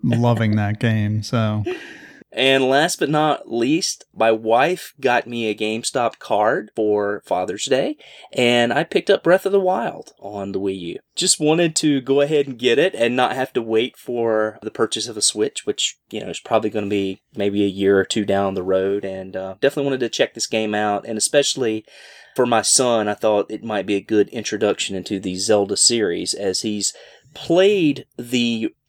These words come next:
Speaker 2: first Zelda game and cleared the first dungeon on the original N E S, I thought this would be something neat for him to, uh, play on his Wii U. And so now, as far as my collecting is concerned with Wii U,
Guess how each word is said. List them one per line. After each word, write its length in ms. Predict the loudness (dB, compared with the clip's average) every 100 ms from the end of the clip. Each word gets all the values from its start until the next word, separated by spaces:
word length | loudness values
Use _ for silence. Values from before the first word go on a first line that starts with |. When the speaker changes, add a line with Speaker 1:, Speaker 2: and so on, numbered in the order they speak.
| -20
Speaker 2:
first 440 | 0 0 2 2
Zelda 300 | 4 4 2
game 380 | 0 -2 -2 -4
and 300 | -4 -6 -10
cleared 340 | -4 0 0
the 60 | -2
first 440 | 0 2 2 0
dungeon 400 | 2 2 2 -2
on 140 | -2 -2
the 140 | -2
original 360 | 0 0 0 -4
N 120 | -6 -4
E 140 | -2
S, 260 | -2 -2 -6
I 60 |
thought 220 | -6 -8
this 180 | -6 -8
would 140 | -8 -4
be 300 | -2 -2 -6 -20 -20 -20 -4
something 420 | -2 2 2 4
neat 180 | 2 0
for 140 | -6
him 320 | 0 0 0
to, 380 | -2 -4 -2 -2
uh, 160 | -2 -8 _ _
play 220 | 2 4 6
on 100 | 2
his 140 | -2
Wii 240 | -2 -2
U. 160 | -4 -8 _ _ _
And 180 | -8 -2
so 160 | 0
now, 420 | 2 2 2 0 -4 -14 -20 -16 -4
as 120 | -2
far 160 | 0 0
as 100 | 0
my 140 | -2
collecting 560 | -2 0 0 2 2 2
is 120 | 0
concerned 560 | -4 -2 0 2 0 -2
with 120 | -2
Wii 260 | -2 0
U, 340 | 0 2 2